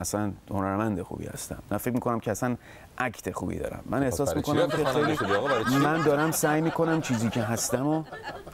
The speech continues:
Speaker 1: اگر خوب یا بد، چیزی که تا حالا به مردم معرفی کردم، دارم سعی می‌کنم همونو اگر جایی برای پیشرفت باشه بهتر این کار رو انجام بدم. یعنی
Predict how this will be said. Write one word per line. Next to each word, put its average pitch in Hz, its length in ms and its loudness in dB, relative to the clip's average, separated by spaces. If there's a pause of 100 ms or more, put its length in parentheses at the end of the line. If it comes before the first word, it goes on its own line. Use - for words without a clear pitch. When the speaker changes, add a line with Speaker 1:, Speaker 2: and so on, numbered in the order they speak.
Speaker 1:
اگر 113 240 0
خوب 117 360 0
یا 107 120 4
بد، 104 300 -2
چیزی 98 220 2
که 101 120 -2
تا 104 200 -4
حالا 107 320 0 (460)
به 104 80 0
مردم 98 400 0
معرفی 95 400 0
کردم، 95 460 -2
دارم 107 200 -2
سعی 107 240 -6
می‌کنم 104 480 -4
همونو 95 340 -2 (680)
اگر 95 320 -2
جایی 92 320 0
برای 90 340 -2
پیشرفت 92 440 -6
باشه 98 280 -2 (260)
بهتر 107 480 -2 (100)
این 92 120 -6
کار 92 160 -4
رو 87 160 -4
انجام - 280 -8
بدم. - 220 -8
یعنی 98 220 0